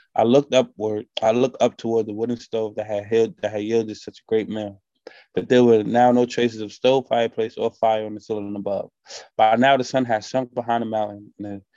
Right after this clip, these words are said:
crep-, and the crep-, crepuscular dew had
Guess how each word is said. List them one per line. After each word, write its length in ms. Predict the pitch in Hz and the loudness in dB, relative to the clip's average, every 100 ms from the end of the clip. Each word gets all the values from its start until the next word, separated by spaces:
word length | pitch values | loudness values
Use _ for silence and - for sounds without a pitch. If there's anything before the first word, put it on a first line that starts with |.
| - - - _ _ - | -20 -20 -20 _ _ -4
crep-, 340 | - 135 - - | 2 2 0 -6
and 120 | 107 | -4
the 100 | 104 - - | -4 -8 -4
crep-, 260 | 135 - _ _ - | -2 -2 _ _ -20
crepuscular 760 | - 131 - 143 - - 123 120 - _ | -2 -2 2 0 0 0 2 0 -4 _
dew 220 | 131 127 | 2 4
had 340 | 110 107 104 | 2 -4 -6